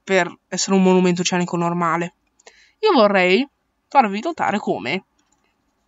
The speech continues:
ci troviamo davanti a una struttura gigantesca, come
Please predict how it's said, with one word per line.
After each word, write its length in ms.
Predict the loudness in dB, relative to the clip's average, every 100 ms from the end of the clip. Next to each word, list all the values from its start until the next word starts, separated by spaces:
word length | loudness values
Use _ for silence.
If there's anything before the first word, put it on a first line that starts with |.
| _ _ _ _ _ -20 _
ci 140 | -12 2
troviamo 260 | 4 6
davanti 340 | 6 4 2 0
a 40 |
una 120 | 0
struttura 360 | -2 -2 2 2
gigantesca, 760 | 2 -2 -4 -6 -6 -6 -8 -8 -20 -20 -20 -14
come 360 | 0 4 4